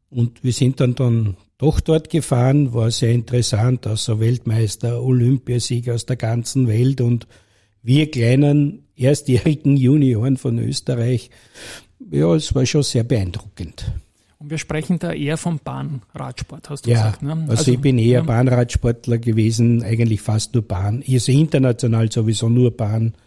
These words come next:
Speaker 2: Mhm.
Speaker 1: und eher in Österreich auch nur Bahn gefahren.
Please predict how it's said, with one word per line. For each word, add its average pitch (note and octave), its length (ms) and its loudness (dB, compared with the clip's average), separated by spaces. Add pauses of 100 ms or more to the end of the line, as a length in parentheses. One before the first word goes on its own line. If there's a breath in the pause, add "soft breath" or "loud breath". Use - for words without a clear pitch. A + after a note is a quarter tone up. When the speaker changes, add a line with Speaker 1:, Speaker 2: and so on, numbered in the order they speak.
(120)
Speaker 2:
Mhm. E3+ 220 -4 (140)
Speaker 1:
und A2+ 400 -2
eher A#2+ 200 2
in G#2+ 100 -2
Österreich G2 460 -4
auch A#2 140 -10
nur A2 120 -4
Bahn G#2+ 240 -8
gefahren. G2 400 -10